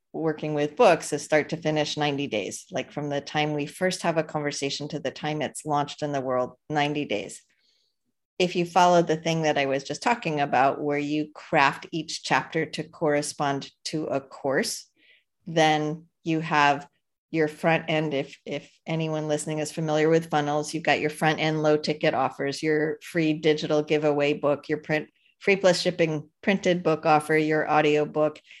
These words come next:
And then by the end, at the back end of the funnel, which is where the money is actually made, you have the high ticket offer 'cause you just created the course or mastermind. I think your <laughs> original question,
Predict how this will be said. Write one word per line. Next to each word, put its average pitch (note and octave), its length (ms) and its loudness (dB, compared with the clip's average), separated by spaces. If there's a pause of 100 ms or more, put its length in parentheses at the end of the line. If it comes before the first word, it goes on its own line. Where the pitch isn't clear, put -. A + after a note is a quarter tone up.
(120)
And F#3 160 0
then E3+ 140 4
by D#3+ 140 6
the D#3 180 0
end, F3 420 4
at D#3+ 240 -6
the D3+ 80 -4
back F3 320 2
end D#3+ 180 0
of D3 140 0
the E3 100 -2
funnel, E3+ 420 2
which C#3+ 220 -2
is D3+ 200 -6
where D#3+ 180 0
the D#3 120 -4
money D#3 320 -2
is D3 140 -4
actually D3+ 400 -2
made, D#3+ 420 4 (500)
you F3+ 180 2
have G3+ 260 0
the F#3+ 100 4
high E3+ 220 0
ticket E3 360 -2
offer G#3 340 2
'cause E3 260 -4
you D#3+ 80 -2
just D#3 260 -2
created D3+ 360 0
the D3 80 -2
course D3 340 -6
or D3 80 -8
mastermind. B2+ 720 -6 (480)
I E3+ 80 2
think E4+ 300 0
your A#3 160 6
<laughs> - 0 -
original A3+ 480 4
question, G3+ 600 0